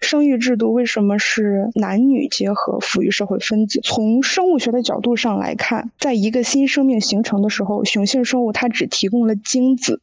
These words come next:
或许也不能说是精子，就是受精卵，它里边唯一一部分属于雄性的，只有里边的雄性基因。而且在受精卵形成之后，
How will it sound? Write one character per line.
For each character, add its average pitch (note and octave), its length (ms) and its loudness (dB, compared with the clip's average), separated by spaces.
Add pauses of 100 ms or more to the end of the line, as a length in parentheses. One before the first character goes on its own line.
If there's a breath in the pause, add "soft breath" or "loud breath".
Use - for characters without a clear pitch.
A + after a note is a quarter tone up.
或 - 160 0
许 A#3+ 220 0
也 G3 80 0
不 A#3+ 140 -2
能 G#3 120 2
说 B3 180 0
是 A#3 140 0
精 B3+ 300 2
子， B3 160 -4 (320)
就 G#3+ 100 0
是 G3+ 100 0
受 A#3+ 220 0
精 A#3 180 0
卵， G#3+ 220 0
它 A#3 180 -2 (220)
里 G3+ 260 0
边 G3+ 280 0
唯 F#3+ 120 2
一 A3 380 4
一 F#3+ 60 2
部 G#3 160 -2
分 F#3+ 200 -2
属 F#3 380 0
于 F#3 180 2 (440 loud breath)
雄 F3+ 340 -2
性 F#3+ 260 0
的， - 140 -2 (240)
只 F#3 300 -2
有 G#3 160 0
里 F3+ 120 0
边 E3+ 200 -2
的 E3 180 -4
雄 - 240 -2
性 F3+ 240 0
基 - 160 0
因。 - 240 0 (400)
而 G#3 180 -2
且 - 420 -4
在 G#3 260 -2 (140)
受 - 200 -2
精 A#3 140 2
卵 F#3+ 100 0
形 G3+ 200 -2
成 A3 180 0
之 A3+ 100 0
后， A3+ 320 -2